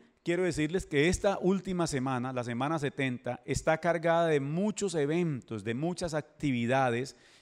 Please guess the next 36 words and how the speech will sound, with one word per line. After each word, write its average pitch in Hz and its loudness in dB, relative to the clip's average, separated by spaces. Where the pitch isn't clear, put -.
y 147 -2
les 135 -2
voy 170 4
a 190 4
dar, 185 0
digamos, 139 -2
como 135 -2
una 175 -2
pequeña, 170 -2
un 151 -2
pequeño 175 0
destello 151 0
de, 131 -2
de 127 -4
las, 120 0
de 127 0
las 117 -2
muchas 156 -2
actividades, 123 0
al 123 -2
menos 165 -2
de 165 0
algunas, 156 2
porque 131 -6
cuando 135 -2
usted 151 -6
comienza 175 -2
a 160 -2
leer 139 2
el 151 -2
Apocalipsis, 135 -4
a 127 -2
partir 131 0
del 147 -4
capítulo 135 -4
seis, 123 -2